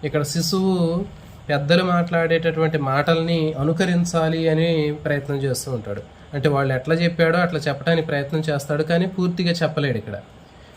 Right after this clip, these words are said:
ఇక్కడ పూర్తిగా చెప్పలేడు, ఎందుకంటే సంవత్సరం ఏజ్ తక్కువ ఉంటది ఇక్కడ. ఒక సంవత్సరం నుంచి సంవత్సరంన్నర వయసు ఉంది కాబట్టి పెద్దలు చెప్పేటటువంటి తల్లిదండ్రులు కానీ, ఆ, పిల్లల్ని ఆడించే వాళ్ళు ఎవరైతే ఉంటారో వాళ్ళు మాట్లాడే మాటలు,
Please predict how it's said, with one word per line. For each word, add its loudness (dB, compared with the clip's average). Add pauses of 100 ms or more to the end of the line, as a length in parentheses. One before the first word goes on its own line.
(120)
ఇక్కడ 4 (300)
పూర్తిగా 2
చెప్పలేడు, 0 (880)
ఎందుకంటే 2
సంవత్సరం 0
ఏజ్ 0
తక్కువ 2
ఉంటది 2
ఇక్కడ. -6 (680)
ఒక -2
సంవత్సరం 0
నుంచి 0 (320)
సంవత్సరంన్నర 2
వయసు 4
ఉంది 2
కాబట్టి 0 (320)
పెద్దలు 4
చెప్పేటటువంటి 0
తల్లిదండ్రులు 2
కానీ, 2 (420)
ఆ, 2 (120)
పిల్లల్ని 2
ఆడించే 0
వాళ్ళు 0
ఎవరైతే 0
ఉంటారో -2
వాళ్ళు 0
మాట్లాడే -2
మాటలు, -2